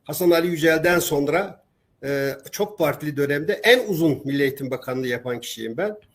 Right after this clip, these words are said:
Sonra altı yıl parti sözcülüğü yaptım. Fakat başlangıçta mesela Sayın Abdullah Gül'den başlayın.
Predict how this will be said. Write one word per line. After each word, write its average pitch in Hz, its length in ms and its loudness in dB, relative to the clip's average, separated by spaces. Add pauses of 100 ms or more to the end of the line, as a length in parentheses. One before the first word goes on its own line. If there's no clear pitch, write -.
(280)
Sonra 185 280 2
altı 190 340 4
yıl 247 80 0
parti 196 360 -2
sözcülüğü 123 500 -4
yaptım. 113 420 -6 (580)
Fakat 214 380 2 (160)
başlangıçta 190 800 2
mesela 175 240 -4
Sayın 196 360 2
Abdullah 175 500 -2
Gül'den 175 420 6
başlayın. 147 580 0